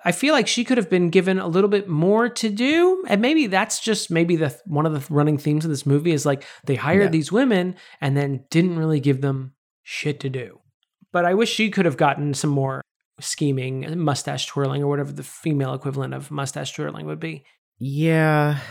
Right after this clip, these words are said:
Speaker 2: I don't know if that would have done it for me just because I'm not the biggest fan of her portrayal <laughs> in this movie. And
Speaker 1: Right.
Speaker 2: not, and Rob Lowe's either, honestly, but
Speaker 1: Or maybe they used her to the extent, like, maybe she's just not,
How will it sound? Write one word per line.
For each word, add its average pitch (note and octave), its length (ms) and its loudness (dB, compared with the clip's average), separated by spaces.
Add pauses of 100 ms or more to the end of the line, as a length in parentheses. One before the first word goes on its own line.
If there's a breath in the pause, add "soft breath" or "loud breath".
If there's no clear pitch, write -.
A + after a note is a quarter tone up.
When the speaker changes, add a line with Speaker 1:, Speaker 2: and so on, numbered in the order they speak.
(460 loud breath)
Speaker 2:
I D#3 140 0
don't D3+ 140 4
know C3 140 4
if A2+ 80 -4
that B2 100 4
would A2 140 4
have G2 100 -2
done G#2 180 4
it F#2+ 80 0
for - 140 2
me G2 100 4
just G2 200 -2
because F#2+ 480 2
I'm G#2 120 0
not F#2 240 0 (300)
the A2 140 -2
biggest F2+ 280 0
fan F2+ 300 0
of E2+ 480 -8 (680)
her G2+ 200 2
portrayal F2+ 400 2 (100)
<laughs> - 80 -6
in D3+ 100 6
this - 320 -2
movie. F#2+ 360 2 (160 loud breath)
And F3 80 0
Speaker 1:
Right. E3 140 4
Speaker 2:
not, C3 140 0
and C#3+ 160 -4
Rob C#3 300 2
Lowe's A2 360 2
either, G2 320 0
honestly, F#2 380 -6
but F2 340 -8
Speaker 1:
Or E3+ 80 2
maybe A3 200 2
they C#4 80 0
used C4+ 360 2
her C4+ 100 2
to A#3 100 -4
the B3 120 2
extent, A#3+ 400 0
like, A3 180 0
maybe G3+ 240 2
she's A3 240 -4
just G#3+ 200 0
not, A3 240 2